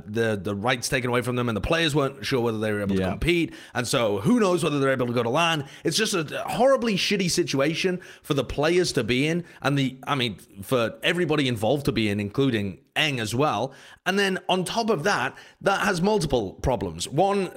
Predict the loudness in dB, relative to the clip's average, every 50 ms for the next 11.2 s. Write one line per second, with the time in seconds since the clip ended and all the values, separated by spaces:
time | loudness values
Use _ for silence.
0 | -8 -6 0 0 0 0 2 0 0 2 2 2 2 2 2 0 2 0 0 0
1 | -2 -2 0 -2 -2 0 -2 0 0 0 0 0 0 -2 -2 -2 0 0 0 0
2 | 2 0 -2 -2 -2 -4 -4 -4 -2 -2 -2 -2 -2 -4 -4 -8 -10 -12 -20 -20
3 | -20 _ _ _ -2 0 2 4 4 4 4 4 2 2 2 0 -2 0 0 0
4 | 2 2 2 2 0 2 0 0 2 2 0 0 0 0 0 0 0 0 -2 -4
5 | -4 -4 -2 0 0 0 0 0 0 0 0 0 0 -2 -2 0 -2 0 0 0
6 | 0 0 -2 -2 -2 -4 -4 -2 -2 -2 0 0 0 0 0 0 -2 -2 -2 0
7 | 0 -2 0 0 0 -2 0 0 0 -2 0 0 2 0 2 0 -4 -6 -6 -8
8 | -6 -4 -4 -4 -6 -8 -10 -14 -18 -6 -4 0 0 2 2 0 -2 -2 -2 0
9 | 0 0 0 0 -2 0 0 0 0 0 0 0 0 2 2 2 0 -2 -2 -4
10 | -4 -4 -4 -4 -2 -2 -2 0 0 -2 -2 -4 -4 0 0 0 0 0 0 0
11 | -2 -2 -2 -6